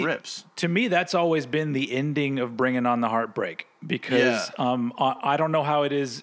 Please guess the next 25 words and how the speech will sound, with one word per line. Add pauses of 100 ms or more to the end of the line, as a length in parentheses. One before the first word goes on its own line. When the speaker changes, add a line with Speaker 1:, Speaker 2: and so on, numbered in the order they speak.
(120)
Speaker 1:
over
there,
but
in,
on
American
rock
radio,
on
your,
on
your
sort
of
classic
rock
stations, (220)
they
play
those
two
together. (440)
Like,
Speaker 2:
Really?
Speaker 1:
it,